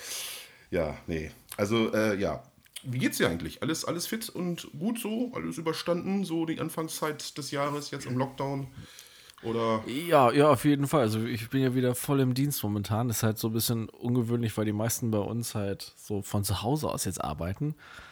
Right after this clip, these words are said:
Speaker 2: Ja, und irgendwie habe ich trotzdem den Eindruck, dass alles ganz normal ist. Also wenn ich überlege, wenn ich von morgens zur Arbeit fahre,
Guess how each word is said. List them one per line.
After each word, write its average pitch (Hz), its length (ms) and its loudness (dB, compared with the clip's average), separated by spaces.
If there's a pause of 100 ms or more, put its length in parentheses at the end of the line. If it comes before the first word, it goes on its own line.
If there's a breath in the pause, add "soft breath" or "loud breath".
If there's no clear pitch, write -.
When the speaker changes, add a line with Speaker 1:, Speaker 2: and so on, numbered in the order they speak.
(440 loud breath)
Speaker 2:
Ja, 98 180 -2
und 98 420 -2
irgendwie 127 360 2
habe 123 80 2
ich 117 80 0
trotzdem 123 320 -2
den 113 80 0
Eindruck, 120 440 0
dass - 380 -2
alles 107 220 2
ganz 117 180 0
normal 117 240 4
ist. 98 120 0
Also 101 180 0
wenn 107 80 2
ich 98 100 0
überlege, 117 380 0
wenn 110 80 0
ich 104 80 -4
von 110 100 -2
morgens 117 240 0
zur 87 100 2
Arbeit 117 220 2
fahre, 110 400 0